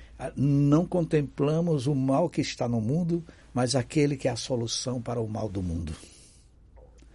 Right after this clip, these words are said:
Contemplamos na esperança. Esperamos a, aquilo que São Paulo diz, né? A esperança não decepciona, porque o amor de Deus foi derramado em nossos corações.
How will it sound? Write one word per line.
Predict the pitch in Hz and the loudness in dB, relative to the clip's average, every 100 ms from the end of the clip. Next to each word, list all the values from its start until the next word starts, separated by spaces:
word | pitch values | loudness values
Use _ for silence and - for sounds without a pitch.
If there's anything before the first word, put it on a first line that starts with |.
| - - | -20 -2
Contemplamos | 143 135 156 - 160 196 135 | 0 2 0 2 2 2 0
na | 135 | -2
esperança. | 127 - 98 98 - - - - - - - - - - - - | -4 -4 -8 -12 -10 -10 -12 -16 -20 -20 -20 -20 -20 -20 -8 -4
Esperamos | 113 - 147 151 170 165 127 | -2 2 4 4 2 0 -2
a, | 131 - - - - - - - - | -6 -8 -20 -20 -20 -20 -20 -20 -4
aquilo | 110 113 151 139 | -4 0 -2 -2
que | - | -2
São | 143 | -2
Paulo | 127 131 120 | 0 0 0
diz, | 98 90 | -4 -4
né? | 107 127 120 | -4 -6 -10
A | - 117 | -6 -4
esperança | - 127 117 143 127 117 | -2 -2 0 0 0 -2
não | 107 113 131 165 170 | -2 -2 0 0 -2
decepciona, | 135 135 - - 117 117 - - 95 90 85 90 - - - - - | -4 -6 -6 -8 -8 -6 -8 -8 -8 -8 -8 -10 -16 -20 -20 -20 -8
porque | 123 - 135 | -6 0 0
o | 127 | 2
amor | 113 127 190 190 | 0 2 4 4
de | 175 170 | 2 -2
Deus | 120 131 - | 0 0 0
foi | 135 | 0
derramado | 123 104 123 143 117 104 113 147 147 139 127 | 0 0 -2 -4 -6 -6 -6 -6 -6 -6 -6
em | 107 | -6
nossos | 98 92 90 165 160 - 113 | -8 -10 -8 -10 -10 -12 -14
corações. | - 110 98 - - 76 78 - | -12 -10 -10 -10 -12 -12 -10 -10